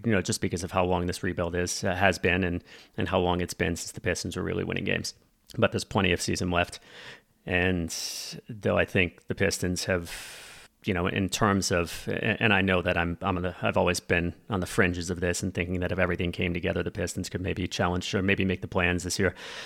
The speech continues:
I think you lose this many games early on, that, that possibility is substantially less at this stage. Um, but things, we could see a considerably more enjoyable product,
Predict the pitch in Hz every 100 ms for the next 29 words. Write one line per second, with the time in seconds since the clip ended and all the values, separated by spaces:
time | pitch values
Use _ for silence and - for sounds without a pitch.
0 | - - 113 90 101 87 90 92 - 90
1 | 87 92 87 92 90 90 92 92 87 -
2 | 90 - 95 - 92 - 95 95 98 95
3 | - - - - - 92 - 92 90 98
4 | - 107 - 107 107 - _ _ - -
5 | - - _ 101 98 92 - 98 - -
6 | 117 113 113 - - - 120 120 113 135
7 | - 147 117 113 110 107 98 92 92 92
8 | 92 95 90 90 - 87 85 90 -